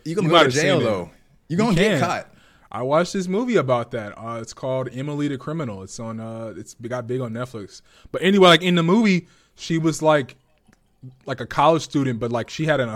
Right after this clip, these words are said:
Speaker 2: I guess
Speaker 1: Mm.
Speaker 2: she had an assault case in college, and they just never let her get a job, so she could only work fast food, uh, and, like, and, like, and other stuff. And she was like,
Speaker 1: Mm.
Speaker 2: she met this dude, and he was like, "Hey, man, I hear these fake credit cards. Go in Best Buy,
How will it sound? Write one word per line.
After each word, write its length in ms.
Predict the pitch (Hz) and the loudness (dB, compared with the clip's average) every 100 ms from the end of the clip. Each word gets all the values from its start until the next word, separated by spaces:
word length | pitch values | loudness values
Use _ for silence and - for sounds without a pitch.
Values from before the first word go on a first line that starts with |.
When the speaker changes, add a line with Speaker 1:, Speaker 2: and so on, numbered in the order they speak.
| 113 | -6
Speaker 2:
I 40 | |
guess 160 | 117 151 | -2 -2
Speaker 1:
Mm. 40 | |
Speaker 2:
she 60 | 185 | 0
had 140 | 151 | -2
an 80 | 107 | -2
assault 420 | 95 - 135 147 | -6 -2 0 0
case 400 | - 160 156 - - | 0 -2 -2 -10 -14
in 160 | 110 107 | -14 -4
college, 460 | 135 135 156 151 _ _ - | 0 0 -2 -10 _ _ -10
and 80 | 123 | -4
they 60 | 139 | -2
just 220 | 143 120 | -2 -6
never 400 | 117 117 143 151 | -6 2 4 4
let 160 | 143 139 | 4 2
her 100 | 139 | 0
get 140 | 135 | -2
a 60 | 127 | -2
job, 320 | 120 120 - | -4 -6 -10
so 120 | - | -16
she 140 | 107 147 | -14 -12
could 120 | 123 | -10
only 220 | 117 135 135 | -6 -4 -4
work 220 | 120 110 | -6 -6
fast 300 | 117 107 - | -8 -8 -8
food, 260 | 113 95 - _ _ _ _ _ _ _ - | -10 -12 -16 _ _ _ _ _ _ _ -14
uh, 260 | 104 104 101 | -10 -8 -10
and, 120 | 104 | -10
like, 220 | 101 92 | -12 -14
and, 140 | 90 | -16
like, 180 | 98 98 98 - | -16 -16 -20 -20
and 100 | 104 | -16
other 220 | 113 123 | -10 -10
stuff. 340 | 117 110 92 - | -10 -12 -12 -14
And 180 | 117 117 | -12 -10
she 140 | - | -4
was 200 | 143 135 | -2 0
like, 240 | 127 123 110 | 4 4 2
Speaker 1:
Mm. 300 | 104 95 92 _ _ _ _ _ - | -4 -6 -8 _ _ _ _ _ -20
Speaker 2:
she 180 | - 185 | 0 4
met 160 | 175 170 | 6 4
this 160 | 156 | 0
dude, 200 | 123 196 | 2 2
and 80 | 196 | 2
he 60 | 180 | 0
was 100 | 151 | 0
like, 120 | 123 | 0
"Hey, 160 | 170 | 2
man, 280 | 185 156 160 160 - - | 2 2 -2 -6 -16 -8
I 80 | 120 | -6
hear 260 | 107 139 | -2 -2
these 140 | 139 151 | -2 0
fake 200 | 156 160 | 2 2
credit 240 | 165 165 | 4 2
cards. 380 | 170 170 170 165 - _ _ - | 4 4 4 0 -10 _ _ -6
Go 140 | 113 135 | -2 -2
in 80 | 127 | 0
Best 260 | 135 151 | 2 2
Buy, 280 | 151 156 160 | 2 2 0